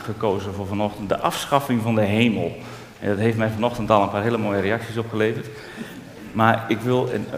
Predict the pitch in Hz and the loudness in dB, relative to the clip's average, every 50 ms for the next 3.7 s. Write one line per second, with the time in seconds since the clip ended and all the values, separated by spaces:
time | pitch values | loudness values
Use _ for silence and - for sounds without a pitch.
0 | - - 123 123 120 120 123 127 120 127 120 - - - 110 110 113 127 147 151 | -2 0 0 2 4 2 2 2 2 0 -2 -2 -2 -4 -2 0 2 2 2 2
1 | 143 - 131 127 120 120 123 135 135 139 131 123 - 117 123 131 104 120 123 120 | 2 2 2 2 2 2 0 0 2 2 2 2 2 2 0 0 -2 -2 0 0
2 | 110 101 113 117 110 107 117 113 110 113 113 113 113 - 113 113 110 117 120 120 | -2 -2 -2 -4 -2 2 2 2 2 2 0 -2 -2 -2 0 2 2 4 4 4
3 | 110 107 110 - 110 107 127 127 123 - - 92 107 | 4 2 0 -2 -2 2 2 2 2 0 -2 -4 -4